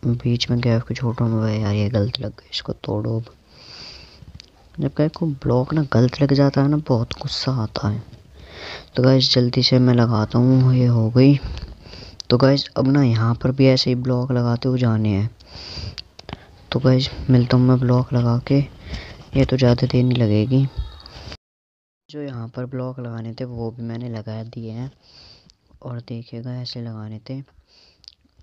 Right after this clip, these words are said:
अब यहाँ पर ना villager आ जाएंगे यहाँ पर, तो ना villager आ जाएंगे, इसके ऊपर से ना ढक दिया जाएगा ऐसे। अब villager निकल ही नहीं पाएंगे,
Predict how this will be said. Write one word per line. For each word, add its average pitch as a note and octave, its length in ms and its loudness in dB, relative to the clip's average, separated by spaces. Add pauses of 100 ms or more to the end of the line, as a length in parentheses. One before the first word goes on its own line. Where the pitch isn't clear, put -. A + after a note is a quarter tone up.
(160)
अब C3 100 -10
यहाँ B2 220 -8
पर B2 160 -12
ना C#3 200 -6
villager A#2+ 420 -6
आ A2+ 100 -8
जाएंगे G#2+ 360 -10
यहाँ A2 240 -10
पर, A2 220 -14 (1600)
तो B2 120 -8
ना C3+ 200 -10 (160)
villager B2+ 540 -10
आ B2+ 120 -10
जाएंगे, B2+ 460 -12 (220)
इसके - 240 -12
ऊपर B2 240 -16
से C3 180 -14
ना C#3 140 -10
ढक A#2 300 -12
दिया A#2 160 -12
जाएगा G#2+ 380 -14
ऐसे। G2+ 360 -12 (720)
अब A#2+ 100 -18
villager B2 300 -10
निकल B2+ 280 -10
ही A#2+ 100 -8
नहीं B2 140 -10
पाएंगे, G2+ 440 -14